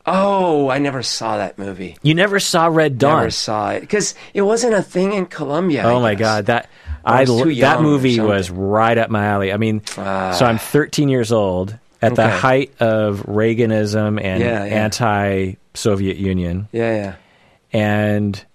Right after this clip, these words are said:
Speaker 2: this movie actually takes place in kind of rural West Coast. You know, I
Speaker 1: Mm.
Speaker 2: think they even say they're in Washington or somewhere.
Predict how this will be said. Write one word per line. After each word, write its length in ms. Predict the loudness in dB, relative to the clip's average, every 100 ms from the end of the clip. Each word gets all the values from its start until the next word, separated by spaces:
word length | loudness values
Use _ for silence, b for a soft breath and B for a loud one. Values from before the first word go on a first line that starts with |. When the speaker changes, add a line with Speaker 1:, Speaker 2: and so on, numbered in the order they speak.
| _ _ _ -10
Speaker 2:
this 320 | 0 0 2
movie 360 | 2 4 2 2
actually 340 | 0 -2 -2
takes 320 | 0 -2 -4
place 480 | -2 0 0 -4 -6
in 300 | -4 -2 -2
kind 220 | -2 0 0
of 160 | -2
rural 760 | -2 0 0 0 0 -2 -4 -4
West 300 | -2 -2 -2
Coast. 440 | -4 -4 -6 -12 -16 -10
You 120 | -6
know, 140 | -4 -2
I 100 | -2
Speaker 1:
Mm. 20 |
Speaker 2:
think 180 | -2 0
they 100 | 0
even 460 | 0 -2 -4 -6 -10 _ _ _ -20
say 440 | -12 -8 -2 0 0
they're 260 | -2 -4
in 240 | -6 -6 -4
Washington 680 | -2 -2 -2 -6 -6 -8 -8
or 160 | -10 -12 -10
somewhere. 420 | -4 -2 -2 -8